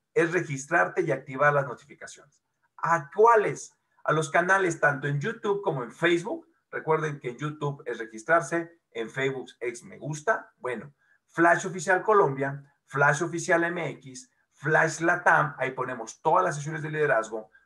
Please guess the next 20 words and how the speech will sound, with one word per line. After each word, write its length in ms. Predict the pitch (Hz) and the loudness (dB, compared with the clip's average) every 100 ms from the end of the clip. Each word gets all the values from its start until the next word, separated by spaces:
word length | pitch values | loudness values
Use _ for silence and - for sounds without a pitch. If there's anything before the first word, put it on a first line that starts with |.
| _ | _
Flash 440 | _ 151 160 160 180 | _ 2 4 4 -2
Oficial 560 | - 165 147 160 151 | -6 -8 0 2 2
Perú, 420 | - 120 113 107 _ _ _ 135 123 | 0 -4 -4 -10 _ _ _ _ -6
Juni 300 | 196 214 214 | -2 -2 2
Latinoamérica, 960 | 202 202 196 190 156 127 - 135 135 - _ - | 2 0 -2 -2 -2 -6 -4 -2 -2 -10 _ -8
A 220 | - 208 | 0 0
C 320 | 196 190 180 - | 0 -2 -2 -4
N 360 | 160 151 135 151 | -6 -6 -6 -8
Inc. 280 | 190 214 208 _ _ | -8 -8 -12 _ _
y 220 | 139 143 143 | -8 -6 2
A 240 | 156 170 | 4 4
C 300 | 151 165 160 | 0 -4 -4
N 280 | 165 170 165 | -4 -6 -8
Empresario 800 | 131 110 113 107 - 139 139 139 135 | -12 -10 -12 -6 0 0 0 -4 -8
Independiente. 800 | 131 123 120 113 101 92 - _ _ _ _ | -12 -12 -10 -12 -14 -18 -20 _ _ _ _
Una 260 | 170 180 175 | -2 2 2
vez 340 | 170 170 - | 2 -2 -6
que 100 | - | -8
estés 340 | 127 - 156 147 | -10 0 0 0
registrado, 800 | 143 - - 165 180 202 202 | -6 -10 2 4 4 0 -2